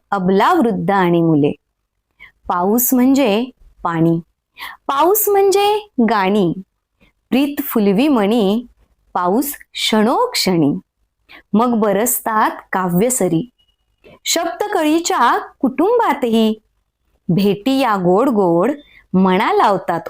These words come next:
ओढ, पाऊस देतो निमित्त फक्त, तुम्हा सर्वांना भेटते चित्त, तुम्हा सर्वांना भेटते चित्त.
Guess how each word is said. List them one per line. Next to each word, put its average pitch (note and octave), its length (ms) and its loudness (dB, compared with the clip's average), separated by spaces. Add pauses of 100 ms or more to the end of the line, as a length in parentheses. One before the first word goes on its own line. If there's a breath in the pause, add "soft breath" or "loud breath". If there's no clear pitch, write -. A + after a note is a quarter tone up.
ओढ, E3 240 2 (760 soft breath)
पाऊस D#4+ 380 2
देतो E4+ 340 -2
निमित्त C#4 640 0
फक्त, - 400 -6 (1500)
तुम्हा G#3 420 2
सर्वांना G#3 760 0 (520)
भेटते G3+ 720 -2
चित्त, - 380 -4 (540)
तुम्हा G3 340 2
सर्वांना A3 760 0 (120)
भेटते F#3 640 -2
चित्त. - 380 -6